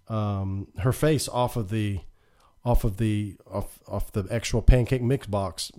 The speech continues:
pancake mix box, but I didn't realize they actually canceled her completely. And, uh, it's pretty pathetic, actually. It's, uh,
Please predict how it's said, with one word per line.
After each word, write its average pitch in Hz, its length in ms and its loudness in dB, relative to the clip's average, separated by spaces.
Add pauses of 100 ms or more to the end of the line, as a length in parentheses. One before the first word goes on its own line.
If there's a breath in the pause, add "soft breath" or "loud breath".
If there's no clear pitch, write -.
pancake 127 400 2
mix 104 240 -6
box, 98 340 -6
but 120 160 -2
I 127 60 2
didn't 151 200 0
realize 123 300 0
they 123 80 -2
actually 117 240 -6
canceled 127 460 -4
her 120 240 -2
completely. 101 580 -8 (800 soft breath)
And, 107 380 -2
uh, 101 260 -4
it's 127 100 -10
pretty 147 220 0
pathetic, 120 500 2
actually. 110 400 -2 (1400 loud breath)
It's, 135 280 -4
uh, 117 340 -2